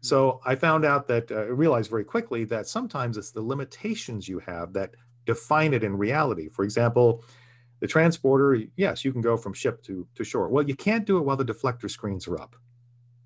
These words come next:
And you can't do it when there's a certain phase array that's out of sequence, okay? That really means nothing because I'm not explaining the science, but if I stay consistent to those rules,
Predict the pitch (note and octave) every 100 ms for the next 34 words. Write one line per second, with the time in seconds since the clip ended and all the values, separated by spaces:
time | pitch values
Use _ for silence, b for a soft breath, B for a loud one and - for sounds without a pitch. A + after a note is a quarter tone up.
0 | b b b b b b A#2+ B2+ C3 -
1 | G3 G#3 C#3 C#3 A#2+ A#2+ A2+ A2 - D3
2 | A#2+ A#2 B2+ A#2+ G#2+ G#2 G2+ G2 F#2+ -
3 | G2+ F2 - - - - - - A2+ A#2+
4 | A#2 b b b b _ _ F3 A#3 A#3+
5 | _ - F#3+ B3+ D#3+ D3+ A2+ D#3+ G#3 D3+
6 | C3 C3 C3+ C3 C3+ E3+ D3+ - C3+ C3+
7 | B2 F#2 - F3+ D#3+ F#2 - - G2 E3+
8 | G3 - - A#2+ G#2 - - A3 A#3+ G3
9 | E3+ - G3 - E3 - C3+ B2 F#2+ G2+
10 | G3+ G#2 D2+ G#2 -